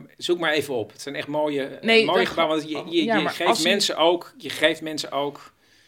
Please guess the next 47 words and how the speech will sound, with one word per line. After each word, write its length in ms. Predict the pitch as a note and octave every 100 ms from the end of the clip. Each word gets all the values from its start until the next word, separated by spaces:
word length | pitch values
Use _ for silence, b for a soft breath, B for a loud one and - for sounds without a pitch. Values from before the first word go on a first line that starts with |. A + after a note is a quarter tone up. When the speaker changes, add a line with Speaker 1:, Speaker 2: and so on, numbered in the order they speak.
| b b b b
Speaker 1:
waardigheid 760 | - C3 C#3+ A#2 - F#2 F#2 -
met 140 | A2
zo'n 140 | - F3
Speaker 2:
Ja, 100 | D3+
Speaker 1:
gebouw, 200 | F2+ E2+
Speaker 2:
maar 100 | F#3
je 60 |
Speaker 1:
vind 120 | G#3 A3+
Speaker 2:
zou 120 | A3
ook 80 | C#4
een 60 |
Speaker 1:
ik. 80 | A3+
Speaker 2:
heel 280 | G#3 A#3 C4+
klein, 420 | - A#3 C4 B3+
heel 220 | F#3+ F#3+
Speaker 1:
Ja. 60 | F#3
Speaker 2:
mooi 240 | E3 E3
ding 300 | E3 F#3 F#3
op, 160 | - F#3
maar 180 | F3+ E3+
op 80 | -
heel 160 | G3
veel 100 | F#3
plekjes. 680 | - C3 - C#3 - - - _ _
Speaker 1:
Ja. 280 | - A2 - b b b b b
Speaker 2:
Stel 220 | - A#3+ A#3+
dat 80 |
hier 180 | A3 B3+
op 120 | G#3
de 60 | G3+
hoek, 440 | F#3 C#4 D4 - -
eh, 120 | A3
nou, 200 | F3 D3+ - - E3+ C#3+
we 160 | D3+ E3
hebben 200 | E3 F#3+
hier 140 | F#3+
vlak 280 | F#3 F#3+ F#3
om 100 | F#3
de 60 | F3+
hoek, 260 | F3+ - -
maar 300 | F3 E3+ F3
wel 240 | F#3 F#3+
een 60 | F3
bedreigde 500 | E3+ F3 F3+ F3+ E3
buurtbiep. 560 | D#3 E3 E3+ G3+ A3+ - b b b b b b b b b _ _ _
Ja, 240 | A#3+ - B B
ik, 140 | -